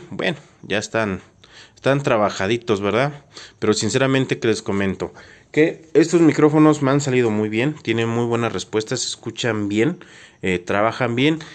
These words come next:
Sí requieren una ecualiza-, una ecualización un poquito más, ah, más, de un poco más de empeño,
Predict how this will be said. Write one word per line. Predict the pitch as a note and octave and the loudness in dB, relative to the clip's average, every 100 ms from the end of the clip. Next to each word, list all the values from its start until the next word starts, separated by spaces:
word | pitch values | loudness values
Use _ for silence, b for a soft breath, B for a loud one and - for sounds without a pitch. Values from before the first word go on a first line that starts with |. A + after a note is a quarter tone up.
| B | B
Sí | - - G#3+ | -8 0 2
requieren | B3+ B3+ G3+ G3 | 2 2 2 4
una | G3 G3 | 4 4
ecualiza-, | F#3+ E3 A#2+ A#2 A#2 A2+ A2 | 4 2 2 2 2 2 2
una | C#3+ F3 | 2 2
ecualización | E3+ A#2+ F#2+ G2+ - A#2+ C3+ - | 4 2 2 -4 -2 -4 -2 -2
un | C3+ | -2
poquito | C#3+ C#3 C#3 B2 | -2 -4 -2 0
más, | A#2 A#2+ A#2+ - - - - - - b b b b b - | 2 2 2 -2 -6 -6 -6 -8 -12 b b b b b -4
ah, | A2+ A2 G#2+ G#2+ - - | 0 4 4 0 -4 -8
más, | A2+ A#2+ C3 C3 C3 C3 B2+ - - - - - | -2 0 2 4 4 2 0 -4 -6 -8 -12 -10
de | G#2+ A#2 | 0 2
un | C3 D3 | 2 2
poco | F3 - | 2 4
más | F3 D3+ D3 | 4 4 4
de | |
empeño, | C#3+ C#3+ C3+ C3+ F#3+ | 2 2 2 2 0